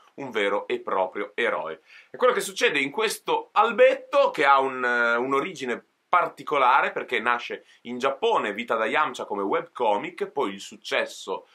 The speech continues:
di questa operazione gli vale il, il diritto di essere pubblicato in cartaceo, e questo cartaceo arriva anche in Italia. Perché? Perché succede spesso che gli shonen manga abbiano,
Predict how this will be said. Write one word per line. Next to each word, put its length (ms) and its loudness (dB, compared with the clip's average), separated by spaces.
di 120 -18
questa 520 0
operazione 1040 -2
gli 260 -8
vale 540 4
il, 400 -2
il 140 -10
diritto 480 -6
di 100 -6
essere 320 -6
pubblicato 600 -4
in 140 -10
cartaceo, 640 0
e 100 0
questo 280 -4
cartaceo 580 0
arriva 500 -2
anche 500 2
in 140 -4
Italia. 920 2
Perché? 420 -4
Perché 260 -10
succede 360 -6
spesso 400 -6
che 180 -4
gli 160 -10
shonen 380 -4
manga 460 2
abbiano, 420 -2